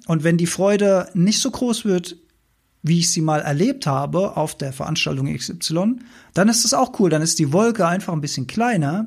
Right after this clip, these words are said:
aber sie strahlt auch schön und, und ich kann mich trotzdem an ihr erfreuen. Und das ist der springende Punkt. Ich möchte darauf hinaus, dass wir, egal ob es Leid ist, die dunkle, schwere Wolke mit Gewitter und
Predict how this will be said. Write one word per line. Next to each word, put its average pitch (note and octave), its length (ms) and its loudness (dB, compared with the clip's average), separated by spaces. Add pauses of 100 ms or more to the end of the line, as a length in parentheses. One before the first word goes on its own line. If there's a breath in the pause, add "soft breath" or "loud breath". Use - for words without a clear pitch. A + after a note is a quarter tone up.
(120)
aber A3+ 180 2
sie G#3+ 80 2
strahlt G#3+ 360 0
auch A3+ 180 2
schön F3+ 340 0 (400 loud breath)
und, F3 260 2 (160)
und F3 140 2
ich E3+ 140 0
kann F3+ 100 2
mich E3+ 160 0
trotzdem E3+ 500 0
an D3+ 120 -2
ihr D3+ 80 -2
erfreuen. C3+ 500 -4 (480 loud breath)
Und D#3 80 -2
das G#3+ 140 2
ist A#3+ 140 -2
der F#3 100 2
springende B3 540 2
Punkt. A3 680 2
Ich - 100 -8
möchte F#3+ 280 -2
darauf D#3+ 260 -4
hinaus, F3 480 0
dass - 200 -4
wir, D3 300 -4 (360)
egal G3+ 440 0
ob G#3+ 140 0
es - 300 -2 (420)
Leid D#3+ 420 2
ist, - 640 -4
die C3 100 -4
dunkle, F#3+ 380 2
schwere D#3+ 440 2
Wolke D#3 480 0
mit C#3 440 -4 (340)
Gewitter D3+ 920 0
und C#3 440 -6